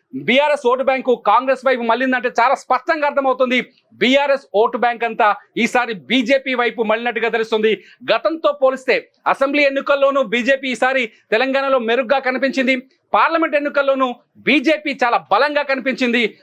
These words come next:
ఎనిమిది స్థానాల్లో ఘన విజయం సాధించే పరిస్థితులు కనిపిస్తుంది. ఒక్కసారి చూద్దాం, బీజేపీ బలంగా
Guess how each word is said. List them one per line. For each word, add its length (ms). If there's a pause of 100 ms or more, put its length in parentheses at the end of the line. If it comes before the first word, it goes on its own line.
(140)
ఎనిమిది 400
స్థానాల్లో 720 (220)
ఘన 180
విజయం 340
సాధించే 460
పరిస్థితులు 400
కనిపిస్తుంది. 300
ఒక్కసారి 380
చూద్దాం, 280 (280)
బీజేపీ 560
బలంగా 560